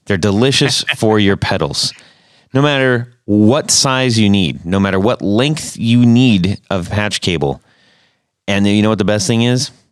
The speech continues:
Speaker 2: What is that,
Speaker 1: It's,
Speaker 2: Todd?
Speaker 1: they, they're, they're like, as m-, they cost almost as much as orange juice. Orange juice is
Speaker 2: Yeah.
Speaker 1: expensive these days.
Speaker 2: As
Speaker 1: Guess
Speaker 2: little
Speaker 1: it,
Speaker 2: as
Speaker 1: as
Speaker 2: orange
Speaker 1: little,
Speaker 2: juice.
Speaker 1: as little as orange juice.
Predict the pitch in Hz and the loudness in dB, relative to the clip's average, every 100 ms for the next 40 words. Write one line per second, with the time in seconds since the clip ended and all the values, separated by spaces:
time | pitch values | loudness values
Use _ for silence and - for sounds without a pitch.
0 | _ _ _ _ _ _ _ _ _ - | _ _ _ _ _ _ _ _ _ -6
1 | 107 123 131 165 120 - 85 113 - 113 | -2 0 0 -2 -4 -4 -2 -2 0 -2
2 | 123 - 131 123 127 123 - _ _ 107 | -2 -2 -2 0 0 -4 -10 _ _ -4
3 | 110 107 - - 220 - - 123 127 120 | 0 -2 -2 -6 -4 -2 -2 0 0 0
4 | - 98 104 98 95 95 98 92 - - | 0 0 0 -2 -2 0 0 -2 -8 -6
5 | - - _ _ _ _ - 160 165 147 | -8 -10 _ _ _ _ -2 0 2 2
6 | 123 113 123 110 110 110 107 110 107 - | 2 0 0 -2 -2 0 0 0 -2 -2
7 | - 143 131 139 160 226 202 160 135 127 | -4 -2 -2 0 2 2 2 2 2 2
8 | 123 139 147 95 101 92 143 139 185 196 | 2 2 2 0 0 -2 -2 2 4 4
9 | 147 120 113 92 - 78 - | 4 2 2 0 0 -2 -4